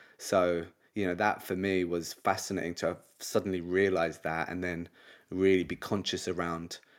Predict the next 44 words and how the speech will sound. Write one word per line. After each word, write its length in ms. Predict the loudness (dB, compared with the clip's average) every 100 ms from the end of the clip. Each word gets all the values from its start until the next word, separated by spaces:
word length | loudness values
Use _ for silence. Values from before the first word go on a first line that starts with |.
| _ -8
making 520 | 0 2 2 -2 -2
that 160 | -2 -4
connection 640 | -6 -4 -4 -4 -4 -4
with 160 | -6 -4
people 600 | -4 -4 -2 2 2 0 _ _ _ -4
when 120 | 2
I 80 | 2
would 140 | 2
go 140 | 2 2
and 100 | 4
see 220 | 2 2
them, 180 | 0 -6 -10
and 120 | -2 0
I'd 160 | 2
make 200 | 2 0
them 140 | 0 -2
some 160 | -2
commitments, 720 | -2 2 2 2 -4 -6 -12 -8
and 240 | 0 0 2
so 140 | 2
they 160 | 4 4
would 160 | 4 2
get 160 | 0
to 80 | 2
know 160 | -2 2
me. 220 | 2 2
And 140 | 2
so 100 | 0
that 160 | 2 2
was 140 | 2
part 200 | 0 2
of 60 | 2
my 100 | 2
success. 580 | -2 -6 2 2 2 -2
And, 180 | -2 -4 -10 -20 -20 -20 -20 -20 _ -2
you 140 | 0
know, 40 |
that 160 | 2 2
was 100 | 2
also 240 | 0 2
part 200 | 0 2
of 60 | 2
my 80 | 2
downfall, 640 | 2 2 0 0 -2 -2